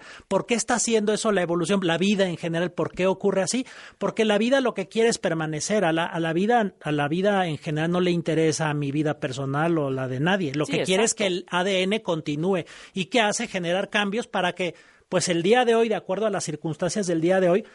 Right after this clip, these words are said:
Speaker 1: algunos que tengan esos cambios se morirán y otros les dará una ventaja para adaptarse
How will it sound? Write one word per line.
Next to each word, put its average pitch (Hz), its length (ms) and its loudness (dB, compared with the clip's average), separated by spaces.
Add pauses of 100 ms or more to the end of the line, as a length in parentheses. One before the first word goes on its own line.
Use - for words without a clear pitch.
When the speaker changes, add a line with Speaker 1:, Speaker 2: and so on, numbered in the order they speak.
(100)
Speaker 1:
algunos 175 480 2
que 185 140 -4
tengan 196 300 0
esos 175 260 -6
cambios 180 440 -2
se 170 140 0
morirán 156 480 0
y 180 140 0
otros 180 260 0
les 170 140 -2
dará 165 160 0
una 180 160 2
ventaja 165 420 -2
para 151 160 0
adaptarse 165 640 -2